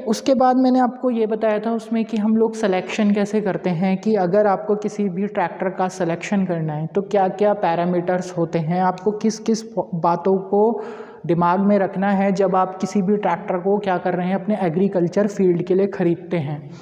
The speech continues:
तो ये सब चीज़ें हमने पिछले वाले lecture में cover करी थी अच्छे से। Hope आप लोगों को वो सब चीज़ें अच्छे से समझ में आई होगी। आज जो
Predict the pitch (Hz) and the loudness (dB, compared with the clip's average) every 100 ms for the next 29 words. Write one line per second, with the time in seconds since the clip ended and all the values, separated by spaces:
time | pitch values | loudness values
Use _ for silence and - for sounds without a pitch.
0 | - - - 254 214 220 240 220 240 233 | -20 -20 0 4 4 4 0 -2 0 2
1 | 226 226 226 226 - 202 - 214 208 214 | 2 2 0 -2 -4 -4 2 2 4 4
2 | 185 175 - 202 214 214 170 190 190 190 | 2 0 0 0 0 0 2 2 2 2
3 | 190 208 196 - 185 196 214 - - - | 2 0 -2 0 0 0 0 -4 -16 -20
4 | - - _ _ - - - 190 208 196 | -20 -20 _ _ -18 -12 2 4 4 0
5 | 202 196 185 185 196 190 190 190 - 185 | 2 2 4 2 2 0 -2 -6 -4 0
6 | 190 185 196 190 208 208 - - - - | 0 -2 -4 -2 0 -2 -4 -14 -12 -6
7 | 165 160 185 190 196 185 165 208 - - | -2 0 2 4 4 2 2 0 -4 -16
8 | - - - - - - 220 277 262 294 | -18 -20 -20 -20 -8 2 4 4 0 0